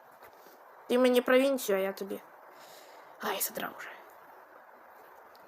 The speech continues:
Просто тобі провінцію віддам і все. Все, вирішили конфлікт, вирішили.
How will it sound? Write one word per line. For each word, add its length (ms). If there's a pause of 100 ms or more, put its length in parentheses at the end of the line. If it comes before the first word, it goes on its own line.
(200)
Просто 300
тобі 160
провінцію 520
віддам 320
і 20
все. 200 (1800)
Все, 260
вирішили 520
конфлікт, 500
вирішили. 540